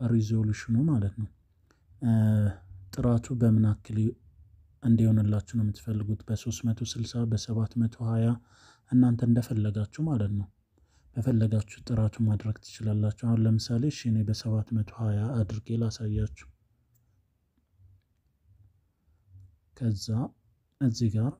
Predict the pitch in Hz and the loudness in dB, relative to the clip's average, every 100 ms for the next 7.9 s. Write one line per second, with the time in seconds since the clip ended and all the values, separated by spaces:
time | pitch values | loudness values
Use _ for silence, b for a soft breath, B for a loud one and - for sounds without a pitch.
0 | _ - 123 117 117 117 110 113 110 120 | _ -2 2 4 6 6 4 4 2 0
1 | 113 107 147 113 110 113 - - 113 110 | -2 -2 2 4 4 0 -4 0 4 4
2 | 104 135 139 135 110 - 117 113 110 - | 4 2 0 0 -4 0 0 0 -4 -4
3 | 113 104 113 110 117 147 - - 110 110 | -6 -2 0 2 0 -2 -6 -4 -2 0
4 | 107 127 - - 123 117 113 135 - - | 0 -4 -6 -2 4 6 6 2 -2 -10
5 | - _ _ _ - 123 110 117 107 104 | -10 _ _ _ -4 0 0 0 2 2
6 | 101 98 120 - _ _ _ _ _ 117 | 2 2 0 -2 _ _ _ _ _ -2
7 | 107 - 107 104 104 104 104 104 - | -2 -2 -6 -4 -2 -2 -2 -4 -10